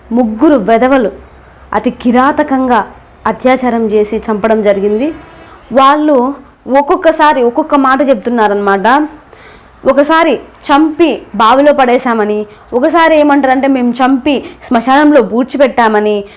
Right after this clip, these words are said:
ఒకసారి ఆ శవాన్ని తీసుకెళ్ళి "మేము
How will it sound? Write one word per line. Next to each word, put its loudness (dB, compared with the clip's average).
ఒకసారి 0
ఆ 4
శవాన్ని 2
తీసుకెళ్ళి -2
"మేము 2